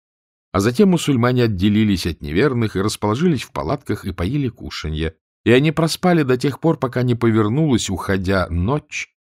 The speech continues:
и не пришёл с улыбкою день, и тогда мусульмане совершили утреннюю молитву и выехали на бой. А когда люди Аль-Кураджана прекратили бой, и оказалось, что большинство их ранено, и две трети из них уничтожены мечами и зубцами копий,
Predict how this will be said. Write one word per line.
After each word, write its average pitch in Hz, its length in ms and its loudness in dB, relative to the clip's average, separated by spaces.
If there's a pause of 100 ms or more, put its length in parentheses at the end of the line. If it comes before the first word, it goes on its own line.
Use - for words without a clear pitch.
(100)
и 117 160 4
не 139 100 4
пришёл 147 500 2
с - 140 -6
улыбкою 107 640 2
день, 156 440 2 (280)
и 110 120 2
тогда 107 400 2
мусульмане 107 600 2
совершили 95 640 0
утреннюю 90 760 0
молитву 127 520 -2
и 98 140 -2
выехали 95 500 -2
на 82 180 -4
бой. 65 400 -12 (440)
А - 120 0
когда 107 320 2
люди 107 340 4
Аль-Кураджана 107 840 2
прекратили 95 600 -2
бой, 104 380 0 (160)
и 101 80 2
оказалось, 113 500 4
что - 220 0
большинство 135 720 2
их 135 160 2
ранено, 127 400 -2
и 95 140 2
две 90 180 2
трети 127 380 0
из 104 160 0
них 107 220 -2
уничтожены 104 640 0
мечами 104 480 0
и 101 80 2
зубцами 101 500 -2
копий, 127 480 2